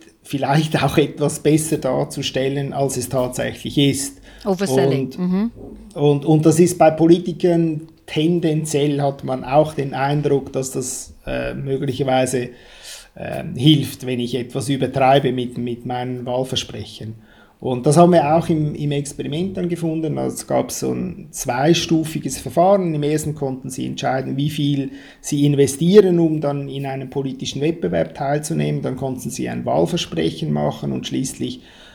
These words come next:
Speaker 1: äh, wurde dann gewählt, basierend auf diesem Wahlversprechen. Und da war es schon so, dass diejenigen, die, die ganz Ehrlichen, die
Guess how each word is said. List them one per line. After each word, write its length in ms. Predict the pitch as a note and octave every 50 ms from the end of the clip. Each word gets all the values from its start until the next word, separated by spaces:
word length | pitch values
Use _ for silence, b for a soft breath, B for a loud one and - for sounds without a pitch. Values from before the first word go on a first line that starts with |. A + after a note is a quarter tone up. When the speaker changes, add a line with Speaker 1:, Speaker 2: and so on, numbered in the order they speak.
| B B B
Speaker 1:
äh, 460 | - A#2+ B2 B2+ B2+ B2 A#2+ - B2+
wurde 300 | B2+ C3+ C#3 C3+ C#3 C3
dann 240 | C3+ B2+ B2+ B2 A#2+
gewählt, 460 | B2+ C3 B2+ B2+ C#3+ D#3+ D#3+ D#3 -
basierend 480 | - C#3 - D3+ D3 D3+ D3 D3 C3+ C3+
auf 160 | B2+ B2+ -
diesem 320 | - C3 B2+ B2+ B2+ A#2
Wahlversprechen. 1120 | - B2 B2 C3+ C3+ - D3+ - - - - A#2 A#2 A#2 A#2+ - - - A#2 A#2 - - b b b b b b b b b
Und 400 | B2+ B2+ C3 C3+ C3 C3 C3 - - -
da 160 | - C#3 C3+
war 180 | C#3+ C#3+ D3+ D#3
es 180 | D3+ D#3 - -
schon 200 | - E3+ E3+ E3+
so, 240 | E3+ F3 D#3+ D#3+ D#3
dass 180 | D3+ D3 D3+
diejenigen, 800 | - E3 D#3+ E3 D#3+ D#3 D#3 D3+ D3+ D3+ D3+ D3 C#3+ C#3 C#3+ B B B B B B B -
die, 240 | B2+ C3 C3 C3 -
die 140 | - C#3+ C#3
ganz 440 | D3+ D3 D3 D3+ D#3+ E3 D#3 - -
Ehrlichen, 1040 | - D#3 E3 F3+ G3+ G3 G3 G3+ G3 G3 - - F3 F3 F#3 G3+ G#3+ G#3+ - - - - _ _ _ _ _ _ _ _ _ _ _ _ - _ _ - - - -
die 540 | E3 E3+ E3+ E3+ E3+ E3+ E3+ E3+ E3+ E3+